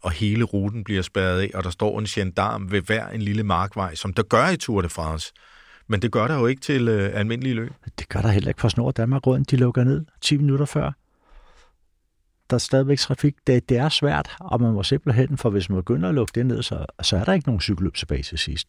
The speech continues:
Speaker 2: Hvis man tror, det er Tour de France, det hele, det begraves af en grav.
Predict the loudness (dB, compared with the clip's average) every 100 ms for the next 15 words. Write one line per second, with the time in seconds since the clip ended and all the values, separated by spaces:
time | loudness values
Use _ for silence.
0 | -8 -6 0 2 4 2 2 0 0 2
1 | 0 0 0 2 4 2 0 -2 -8 _
2 | _ -20 -20 -20 -20 -20 -6 0 2 2
3 | 2 -2 -2 -4 -6 -10